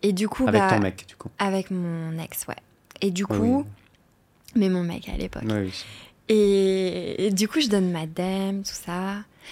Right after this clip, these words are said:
Speaker 1: On, vraiment, c'était en, enfin, ça s'est fini en bon terme, parce que, tu sais, tu peux pas retenir quelqu'un qui a un... qui a un rêve et qui dit, euh, « Je vais aller à Séville, quoi qu'il arrive. »
Speaker 2: Hmm.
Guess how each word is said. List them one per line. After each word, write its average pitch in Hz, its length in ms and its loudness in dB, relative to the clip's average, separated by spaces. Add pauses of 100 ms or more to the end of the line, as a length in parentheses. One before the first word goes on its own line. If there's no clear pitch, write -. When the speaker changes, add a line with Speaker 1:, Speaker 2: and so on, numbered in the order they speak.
(220)
Speaker 1:
On, 208 520 6 (220)
vraiment, 226 320 2
c'était 214 300 -2
en, 165 440 -4 (680)
enfin, 208 140 0
ça 196 100 0
s'est 180 80 -2
fini 208 220 2
en 196 80 4
bon 196 220 4
terme, 196 340 0
parce - 160 -12
que, 156 580 -6
tu - 100 -10
sais, - 140 -6
tu - 100 -6
peux - 160 -10
pas 208 160 2
retenir 190 380 -2
quelqu'un 185 380 -4
qui 180 100 -8
a 165 80 -4
un... - 300 -8 (260)
qui - 80 -6
a 165 40 -2
un 165 100 -2
rêve 175 260 2
et 160 60 -4
qui 175 160 -6
dit, 175 200 -2
euh, « 160 240 -4
Je - 100 -4
vais 147 80 -6
aller 147 100 -8
à 175 60 -10
Séville, 175 300 -4
quoi 170 200 -6
qu'il 170 180 -8
arrive. » 175 420 0
Speaker 2:
Hmm. 156 220 -4